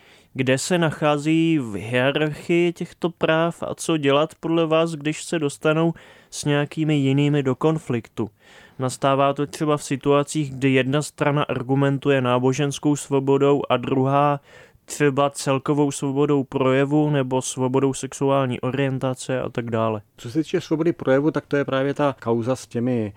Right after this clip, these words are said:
Speaker 2: billboardy, jako jestli toto už je za hranicí, byť, eh, skutečně tady si myslím, že to je jenom takový případ, který bych nezmiňoval, kdyby nebyl, kdyby nebyl aktuální. Určitě nalezneme spoustu jiných, eh, případů,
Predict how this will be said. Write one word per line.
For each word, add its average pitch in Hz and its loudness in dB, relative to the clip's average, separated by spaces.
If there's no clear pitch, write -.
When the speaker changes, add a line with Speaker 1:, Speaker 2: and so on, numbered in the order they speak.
Speaker 2:
billboardy, 117 0
jako 117 -6
jestli 117 -6
toto - -4
už 117 -8
je 117 0
za 110 -8
hranicí, 120 0
byť, - -2
eh, 104 -8
skutečně - -4
tady 110 -2
si - -8
myslím, 110 -4
že 104 -10
to 110 -2
je 107 2
jenom 107 -2
takový 107 -6
případ, - -6
který 113 2
bych 113 2
nezmiňoval, 123 4
kdyby 120 2
nebyl, 123 4
kdyby 117 -2
nebyl 123 2
aktuální. 123 4
Určitě 117 -2
nalezneme 110 0
spoustu - -4
jiných, 120 2
eh, 113 2
případů, 120 2